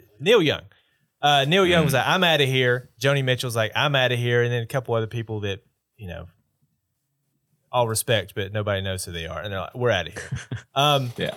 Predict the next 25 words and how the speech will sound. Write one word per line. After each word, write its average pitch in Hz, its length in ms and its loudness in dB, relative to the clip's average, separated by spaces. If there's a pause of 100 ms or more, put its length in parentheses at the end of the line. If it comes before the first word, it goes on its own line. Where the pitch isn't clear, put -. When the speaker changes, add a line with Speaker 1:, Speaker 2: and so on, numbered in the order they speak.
Speaker 1:
and 175 160 2
then 233 320 4 (200)
I, 214 220 4
I 190 120 4
saw 190 260 4
two 269 300 -2
or 285 60 0
three 202 260 0
articles, 123 640 0 (320)
and 135 260 -2
the 135 120 2
headline 190 420 2
said 147 220 -2
something 160 320 -2
like, 120 420 -2 (680)
uh, 80 380 -10 (880)
"Dave 156 300 -4
Grohl 156 480 0
rumored 120 580 -6
to 131 100 -4
be 110 160 -2
thinking 147 440 -4
of 90 180 -6
leaving 185 380 -4
Spotify." 185 680 -2